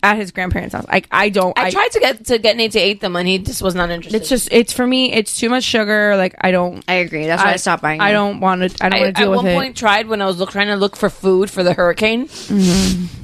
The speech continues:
Speaker 2: I was trying to look for, like,
Speaker 1: Well, yeah, fine. In those circumstances, when it's just, like, it kind of is what it is,
Speaker 2: Yeah.
Speaker 1: then fine. But
Speaker 2: But I tried, and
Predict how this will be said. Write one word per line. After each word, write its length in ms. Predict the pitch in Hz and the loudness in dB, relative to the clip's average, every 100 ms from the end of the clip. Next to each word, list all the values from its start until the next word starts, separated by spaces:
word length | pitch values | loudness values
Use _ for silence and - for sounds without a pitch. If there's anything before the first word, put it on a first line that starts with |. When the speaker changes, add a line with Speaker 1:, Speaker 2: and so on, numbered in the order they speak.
| - | -2
Speaker 2:
I 40 | |
was 100 | 226 | 0
trying 180 | 247 269 | 2 0
to 60 | 262 | 2
look 120 | 262 | -2
for, 140 | - | 0
like, 260 | 233 202 - - - | 0 0 -2 -12 -4
Speaker 1:
Well, 180 | 359 370 | 0 2
yeah, 220 | 370 302 | 2 2
fine. 260 | - 269 233 | 2 0 2
In 140 | 233 | 2
those 180 | 254 277 | 2 2
circumstances, 640 | 302 285 294 302 302 269 | 0 0 0 0 0 0
when 140 | 247 220 | 2 0
it's 160 | 208 | 0
just, 160 | 226 - | -2 0
like, 100 | 226 | 0
it 80 | 220 | 0
kind 180 | 226 | 2
of 60 | 196 | 2
is 160 | 196 190 | 2 2
what 140 | 170 | 2
it 80 | 185 | 0
is, 100 | 269 | 0
Speaker 2:
Yeah. 200 | 320 285 | 0 2
Speaker 1:
then 80 | 208 | 0
fine. 460 | 196 165 170 170 | -2 -2 -4 -6
But 140 | 190 190 | -4 0
Speaker 2:
But 120 | 262 | 2
I 80 | 240 | 2
tried, 320 | 240 277 262 | 2 0 0
and 200 | 190 180 | -2 -8